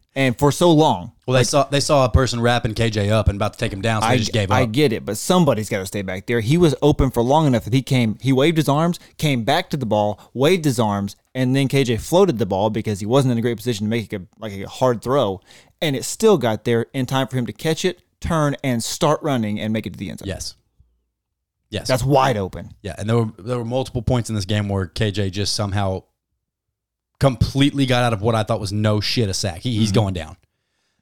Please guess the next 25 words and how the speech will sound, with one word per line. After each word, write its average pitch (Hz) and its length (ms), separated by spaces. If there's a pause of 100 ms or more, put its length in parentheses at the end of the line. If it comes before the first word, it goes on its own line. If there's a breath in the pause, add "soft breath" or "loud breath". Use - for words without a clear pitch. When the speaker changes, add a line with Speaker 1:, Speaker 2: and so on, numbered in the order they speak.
(220)
Speaker 2:
I 131 60
don't 139 120
know 147 80
how 101 120
the 90 40
fuck 90 80
Speaker 1:
Like 139 120
Speaker 2:
he - 20
Speaker 1:
the 131 60
Speaker 2:
does 101 100
it. - 20
Speaker 1:
shit 170 240
ear-, 135 260
early 143 280
on 123 220
in, 110 120 (100)
in 123 160
Carson 123 360
Wentz, 120 180
like, 110 100
M 127 160
V 123 120
P 127 360 (600)
caliber 135 320
year 135 300